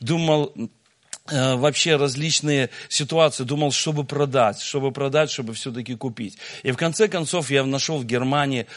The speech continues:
тот инструмент, который, э, по низкой цене, но новый, и захотел его купить, но нужны были деньги.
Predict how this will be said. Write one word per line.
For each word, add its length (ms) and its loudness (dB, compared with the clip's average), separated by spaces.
тот 240 -2
инструмент, 580 -2
который, 560 -2
э, 600 -2
по 80 -2
низкой 380 0
цене, 440 0
но 180 2
новый, 480 2
и 120 -2
захотел 500 -2
его 240 0
купить, 400 -6
но 80 -6
нужны 280 -4
были 260 -2
деньги. 360 -8